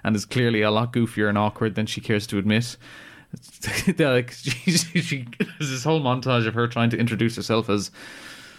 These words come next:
"They call me Huntress." That's wh-, and she's constantly saying that to herself in the mirror, and instead, um, it's like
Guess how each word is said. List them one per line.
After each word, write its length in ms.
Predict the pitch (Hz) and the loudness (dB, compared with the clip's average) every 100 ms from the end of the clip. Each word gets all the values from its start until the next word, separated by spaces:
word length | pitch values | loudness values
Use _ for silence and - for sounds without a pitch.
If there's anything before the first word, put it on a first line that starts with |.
| - - _ _ _ _ _ _ _ _ _ | -20 -20 _ _ _ _ _ _ _ _ _
"They 100 | - | -10
call 200 | - - | -4 -2
me 320 | - - - - - _ _ _ _ | -2 -4 -8 -14 -20 _ _ _ _
Huntress." 560 | - - - - - - - _ _ _ _ 113 | -8 -6 -4 -4 -6 -8 -14 _ _ _ _ -4
That's 240 | 135 - | -2 -4
wh-, 60 | 131 | -8
and 260 | 107 113 120 | -2 0 0
she's 180 | 127 120 | 0 0
constantly 300 | 143 120 117 | 0 -2 -2
saying 180 | 123 113 | 0 0
that 120 | 107 | 0
to 60 | 110 | 0
herself 240 | 113 107 | 0 0
in 40 | 107 | 0
the 60 | |
mirror, 320 | 107 104 98 | 0 2 4
and 140 | 87 101 | 2 2
instead, 440 | 98 - 107 98 110 | 0 0 0 0 0
um, 420 | 107 104 98 101 | 0 2 2 -2
it's 180 | 92 107 | -2 -2
like 340 | 98 - - | -2 -4 -14